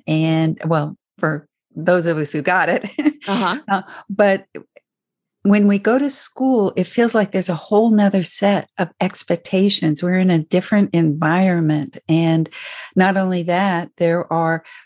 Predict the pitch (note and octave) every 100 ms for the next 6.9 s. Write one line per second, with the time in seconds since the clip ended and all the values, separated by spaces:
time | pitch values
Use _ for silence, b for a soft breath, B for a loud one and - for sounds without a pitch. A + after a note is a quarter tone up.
0 | _ - G#4 G4 - - - _ _ _
1 | _ - F#3+ F#3+ F#3+ G#3 G#3 A#3 B3 A3
2 | E3 E3+ E3+ G3 G3+ G#3 - F#3 F3 F3+
3 | E3+ - - F3 E3+ E3+ G3 A#3 F#3+ F3+
4 | - F3 F3 F3 E3+ E3+ E3+ E3 E3+ E3
5 | E3 - E3+ F3 F3 D#3+ - D#3+ E3 E3
6 | D3+ D3+ - D3 - E3+ E3+ C3+